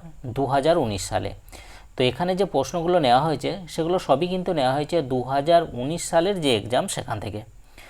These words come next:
তো ভিডিও শুরু করার আগে তোমাদের কাছে রিকোয়েস্ট, ভিডিও ভালো লাগলে অবশ্যই লাইক করে দিও, শেয়ার করে দিও এবং চ্যানেলে নতুন হয়ে থাকলে চ্যানেলটিকে সাবস্ক্রাইব করে নিও। তো চলো শুরু করা যাক আজকের প্রথম প্রশ্ন, যে হুমায়ুন নামা কে লিখেছেন? হুমায়ুন নামা লিখেছেন হুমায়ুনেরই বোন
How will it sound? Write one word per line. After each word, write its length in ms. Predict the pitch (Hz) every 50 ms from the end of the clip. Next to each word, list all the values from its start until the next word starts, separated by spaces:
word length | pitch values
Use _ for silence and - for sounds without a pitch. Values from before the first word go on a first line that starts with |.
| - - - - - - - - - - - - - -
তো 60 | 151 127 127
ভিডিও 180 | 143 151 185 196
শুরু 200 | - - 190 175
করার 200 | 190 175 175 170 175
আগে 100 | 165 175
তোমাদের 280 | 170 143 113 101 101 - -
কাছে 140 | 104 107 107
রিকোয়েস্ট, 400 | 104 113 - 160 180 185 - - - - 120 110
ভিডিও 200 | 113 117 110 104
ভালো 200 | 107 110 107 110
লাগলে 160 | 113 113 117 104
অবশ্যই 320 | 101 110 113 - 156 143
লাইক 180 | 139 135 131 -
করে 100 | 147 139
দিও, 140 | 131 139 139
শেয়ার 220 | - - 135 127 123
করে 100 | - 127
দিও 140 | 120 120 127 127
এবং 80 | 127 117 -
চ্যানেলে 340 | - 120 120 147 170 185 185
নতুন 220 | 160 127 113 117
হয়ে 120 | 113 117 117
থাকলে 160 | 110 123 156
চ্যানেলটিকে 340 | - - 123 123 113 - 147
সাবস্ক্রাইব 480 | 151 - 147 - - - - 107 104 - -
করে 120 | 101 98
নিও। 160 | 95 95 - - - - - - - - - - -
তো 80 | 180
চলো 180 | 160 196 185 185 -
শুরু 120 | 190 180 170
করা 180 | 190 175 175
যাক 120 | 175 190 165
আজকের 260 | 127 - - 123 117
প্রথম 240 | - 131 - 185 180
প্রশ্ন, 380 | 151 127 113 110 - 123 147 196 - - -
যে 80 | 120 120 110 110
হুমায়ুন 460 | 117 131 143 151 151 165 196 208 190
নামা 300 | 160 131 104 101 104 110 123 - - -
কে 100 | 196 202 202 165
লিখেছেন? 380 | 120 - 127 107 - 104 95 90 - - - - - - - - - - - - -
হুমায়ুন 360 | 131 131 147 160 175 196 196 185 170
নামা 160 | 143 143 135
লিখেছেন 400 | 120 113 - 120 - 151 165 165 143 - - - - - - - -
হুমায়ুনেরই 600 | 120 120 127 135 143 165 180 180 190 180 180 151
বোন 260 | 110 110 113 123